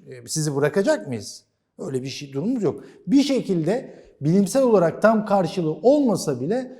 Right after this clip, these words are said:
farklı testlerle yine sizi takip edeceğiz. Yine söylüyorum,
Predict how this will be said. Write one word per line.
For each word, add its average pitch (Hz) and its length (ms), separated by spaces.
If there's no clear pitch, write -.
farklı 165 640
testlerle 170 960
yine 185 280
sizi 143 400
takip 147 380
edeceğiz. 127 480
Yine 285 300
söylüyorum, 185 680